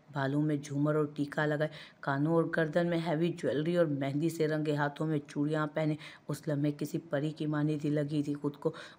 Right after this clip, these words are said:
उसके सफ़ेद और मुलायम रंगत पर सुर्ख रंग मजीद जच रहा था। "मैम, ये घूंघट डालना है या ये दुपट्टा सर पर सेट करना है? इसे just पिन अप कर दें," वो खुद पर से नज़र हटाकर इर्द गिर्द देखते हुए बोली। जब ही रानीन दाखिल, "माशाल्लाह,"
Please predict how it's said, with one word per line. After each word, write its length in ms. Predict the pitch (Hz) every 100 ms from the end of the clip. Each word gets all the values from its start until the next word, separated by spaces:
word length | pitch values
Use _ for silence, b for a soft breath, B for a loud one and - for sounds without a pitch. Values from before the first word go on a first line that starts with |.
| -
उसके 220 | - 156
सफ़ेद 580 | - 147 - 143 151 147
और 100 | 147
मुलायम 500 | 147 143 143 156 147
रंगत 400 | 143 147 156 -
पर 100 | 156
सुर्ख 400 | - 151 147 -
रंग 120 | 151
मजीद 380 | 143 135 165 147 -
जच 220 | 143 143
रहा 180 | 151 147
था। 160 | 147 156 B B B
"मैम, 320 | 156 151 156
ये 140 | 156 151
घूंघट 400 | - 147 151 147
डालना 340 | 151 151 151 151
है 140 | 175
या 100 | 196
ये 140 | 170
दुपट्टा 440 | 151 147 143 143 147
सर 180 | 151 147
पर 140 | 151
सेट 240 | 147 143
करना 260 | - 156 151
है? 60 | 147 B B B 190
इसे 180 | 185 175
just 200 | 175 175 -
पिन 120 | 151
अप 180 | 151 -
कर 140 | 147 143
दें," 140 | 151 - -
वो 60 | 156
खुद 200 | - 143 156
पर 80 |
से 160 | 143 156
नज़र 340 | 143 139 151
हटाकर 460 | 151 147 147 147 147 156
इर्द 160 | 151 147
गिर्द 140 | 156 147 -
देखते 360 | 143 139 -
हुए 160 | 151 147
बोली। 380 | 143 147 147 190
जब 160 | 165 147
ही 80 | 151
रानीन 440 | 143 147 151 151
दाखिल, 420 | 147 147 - 185
"माशाल्लाह," 680 | 165 156 151 - 143 151